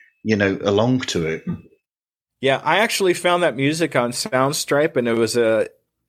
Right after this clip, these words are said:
Speaker 2: uh, a gentleman, I can't remember his name off the top of my head, but, um, all my music's actually all done by that one gentleman. And the, and I like doing that because it all fits together so fluidly and so nicely. It's actually a combination of, of two different songs that I just cut up into pieces,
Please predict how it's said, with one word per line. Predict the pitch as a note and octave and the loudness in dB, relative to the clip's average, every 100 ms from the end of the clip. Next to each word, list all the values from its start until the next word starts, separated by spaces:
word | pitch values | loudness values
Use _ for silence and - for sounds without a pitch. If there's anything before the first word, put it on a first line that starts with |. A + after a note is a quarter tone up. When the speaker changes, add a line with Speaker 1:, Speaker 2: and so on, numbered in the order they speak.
| _ | _
Speaker 2:
uh, | A2 G#2+ G2+ - | -2 2 2 -2
a | G#2+ | -4
gentleman, | A2 B2+ B2 A#2+ G#2+ | 0 0 2 0 0
I | G#2+ | -6
can't | - B2+ | -2 -2
remember | A#2 A2 | 0 -2
his | G2 | -2
name | G#2 G#2 | 0 0
off | F#2 | 0
the | G2 | -2
top | - - | -4 -2
of | |
my | G2 | -4
head, | F2+ G2 F#2+ F#2+ | -2 -2 -2 -6
but, | G2 G2 - - - - - | 0 0 -2 -10 -20 -20 -2
um, | G#2+ G#2 G2 F#2 - _ _ _ _ _ _ - | 0 2 0 -6 -16 _ _ _ _ _ _ -6
all | A#2+ E3+ | -2 0
my | D#3 | 2
music's | C3+ D3+ C3 - - | 2 2 0 -2 -2
actually | A#2 - C#3+ | -2 0 -2
all | A2 A2+ | 0 0
done | A2+ A#2 | 2 0
by | A2 G#2+ | 2 0
that | G2+ G2+ G#2+ G#2 | 0 -4 -4 -2
one | G#2+ F#2+ | -2 0
gentleman. | G2 F#2 C#2+ A1 _ _ | -2 -2 -6 -12 _ _
And | A2+ A2 G#2 | -4 -4 -2
the, | A2 - | -4 -4
and | - A2+ G#2+ | -4 -2 -2
I | G#2+ A2+ | 0 0
like | A#2+ F#3+ F#3+ | 2 0 0
doing | E3+ | 0
that | D3+ D3 - | 0 -2 -4
because | C3+ C3+ C3 B2+ - - - - | -4 0 2 2 0 -12 -20 -2
it | B2+ | 2
all | D3 C#3+ | 2 0
fits | - C#3+ - | 0 -2 -2
together | - A2+ C3+ A2+ | -4 0 2 2
so | - - C#3+ C#3+ | -2 -2 0 0
fluidly | C#3 C#3+ C#3 A#2 A2 | 0 0 0 0 -2
and | G#2 | -2
so | - A#2 | 0 0
nicely. | A2+ A2+ - G#2 G2+ | 2 0 0 -2 0
It's | F#2+ - | 0 0
actually | B2 C3 - A2+ | 0 0 0 0
a | |
combination | - A#2 A2 G#2 A2+ - A#2+ | 2 2 2 0 0 -2 0
of, | G#2+ - - | -2 -2 -2
of | G2 - | -4 -4
two | - C#3 | -4 0
different | B2+ B2 - | 0 -2 -2
songs | - D3+ D3 B2 A2+ | 0 2 2 0 0
that | A2+ | 0
I | G2 | 0
just | G2+ A2 | -2 -4
cut | - A2+ | -2 0
up | A2 A2+ | 0 -2
into | G2 | -6
pieces, | - B2+ C3+ C3+ F2 - | -8 -4 -2 -2 -6 -6